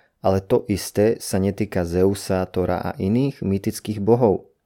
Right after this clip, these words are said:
Ak by sme chceli predsa len tvrdiť, že, že ak odmietame niektoré možnosti, mali by sme odmie-, odmietnúť všetky, potom,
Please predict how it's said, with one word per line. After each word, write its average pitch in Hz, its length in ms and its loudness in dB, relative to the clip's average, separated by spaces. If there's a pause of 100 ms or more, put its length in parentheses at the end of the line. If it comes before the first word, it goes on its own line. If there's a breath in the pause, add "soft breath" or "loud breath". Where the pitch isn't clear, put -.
(120)
Ak 107 200 4
by 127 120 4
sme 135 200 6
chceli 143 360 6
predsa 131 440 2
len 117 80 2
tvrdiť, 127 400 -2
že, 101 400 2 (200 loud breath)
že 101 160 -2
ak 101 160 2
odmietame 123 560 4
niektoré 131 400 4
možnosti, 147 520 2
mali 101 240 2
by 120 80 -2
sme 120 160 2
odmie-, 117 280 4
odmietnúť 120 480 0
všetky, 117 720 0
potom, 110 520 2